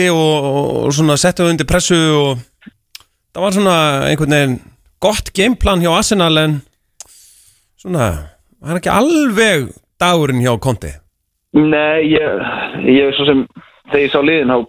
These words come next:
Speaker 2: bjóst ég við að Arsenal myndi vera með svona sextíu, sjötíu prósent bolta, með boltan.
Speaker 1: Já, já,
Speaker 2: Og
Speaker 1: já.
Speaker 2: setja okkur einmitt undir pressu og við myndum reyna að countera, en mér
Speaker 1: Já.
Speaker 2: bara fannst Arsenal talsvert betra liði bara nánast allan leikinn.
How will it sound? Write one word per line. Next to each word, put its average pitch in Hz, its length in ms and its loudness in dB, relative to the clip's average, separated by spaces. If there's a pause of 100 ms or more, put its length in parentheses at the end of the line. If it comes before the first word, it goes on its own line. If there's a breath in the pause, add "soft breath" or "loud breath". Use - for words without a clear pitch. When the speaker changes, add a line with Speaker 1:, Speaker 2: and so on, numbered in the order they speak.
(160)
Speaker 2:
bjóst 139 240 0
ég 143 80 4
við 139 120 0
að 127 120 2
Arsenal 131 300 0
myndi 131 180 2
vera 135 160 0
með 131 140 0
svona 131 160 0
sextíu, 139 340 -2
sjötíu 151 280 -2
prósent 151 200 -2
bolta, - 300 0
með 156 220 0
boltan. 170 320 -2 (360 loud breath)
Speaker 1:
Já, 117 120 0 (280)
já, 110 80 0
Speaker 2:
Og 95 220 0
Speaker 1:
já. - 20 2
Speaker 2:
setja 147 240 2
okkur 165 160 0
einmitt 165 220 0
undir 170 180 0
pressu 165 300 0
og 139 80 0
við 139 100 0
myndum 147 300 -2 (560 loud breath)
reyna 135 260 0
að - 80 -6
countera, 147 480 0
en 107 80 0
mér 104 160 0
Speaker 1:
Já. 110 200 -2 (160)
Speaker 2:
bara 101 180 0 (400)
fannst 101 260 -2
Arsenal 104 400 0 (880 loud breath)
talsvert 113 360 -2
betra 127 220 2
liði 135 240 2
bara 131 280 -2
nánast 135 280 0
allan 139 300 -2
leikinn. 147 340 0